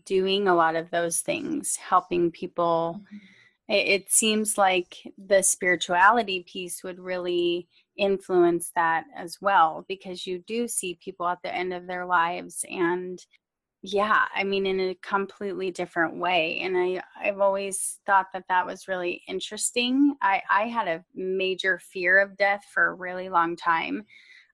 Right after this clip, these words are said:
Speaker 1: um, that made me, like, constantly anxious, constantly trying to control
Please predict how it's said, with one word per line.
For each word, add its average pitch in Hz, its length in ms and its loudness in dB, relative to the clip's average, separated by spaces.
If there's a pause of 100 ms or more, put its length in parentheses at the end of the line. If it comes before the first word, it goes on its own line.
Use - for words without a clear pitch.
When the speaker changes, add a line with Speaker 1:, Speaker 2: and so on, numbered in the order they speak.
Speaker 1:
um, 180 640 0 (180)
that 190 240 0
made 185 300 -4
me, 185 240 -4
like, 175 420 -4 (1400)
constantly 196 800 0
anxious, 202 840 -6
constantly 202 720 -2
trying 185 360 -4
to 175 140 -14
control 180 920 2